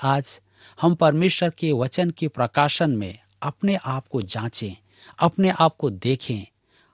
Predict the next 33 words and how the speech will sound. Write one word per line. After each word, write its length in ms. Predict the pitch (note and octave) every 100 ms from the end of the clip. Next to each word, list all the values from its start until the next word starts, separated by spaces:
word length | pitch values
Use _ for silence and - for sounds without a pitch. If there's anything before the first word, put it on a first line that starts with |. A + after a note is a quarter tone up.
| _ -
और 200 | E3+ F3+
देखें 560 | B2+ F#3 G3+ A#2+ B2+ D#3 - -
कि 140 | E3+ -
क्या 220 | - F3 F3+
मैं 220 | D#3 D#3
परमेश्वर 520 | - A2+ C3+ C#3+ D3
की 180 | C3+ C3
निकटता 560 | G#2+ A2 D#3 C#3+ - C#3
में 160 | C#3 C3+
अपना 320 | - B2 A2+
जीवन 400 | F#2+ A#2+ A#2+ A2
जी 240 | F#2+ A2+ G#2+
रहा 240 | G2+ C#3+
हूं 220 | C3+ D#3+ E3+ _ _ -
या 220 | G#2 G#2
नहीं। 340 | G2+ G2 G2+ - _ _ _ _
यदि 340 | A#2 D3+ F3+ A#3
नहीं, 300 | F#3 D#3+ F3+ - _ -
तो 120 | B2 D3
आज 280 | E3 E3 D3
मेरे 340 | C3 D3+ F#3 E3
लिए 200 | C3+ A2+
और 280 | - A2+ - -
आप 240 | A2+ A#2+
सबके 460 | - - F3 - A#2
लिए 240 | G#2 G2 _ _ -
मौका 440 | G2+ G#2+ A2+ -
है 260 | G#2+ F#2 F#2 _ _ - -
कि 100 | F3+
हम 80 | F3+
प्रभु 340 | E3 C#3 E3
के 180 | - D#3+
पास 360 | - G#2+ G#2+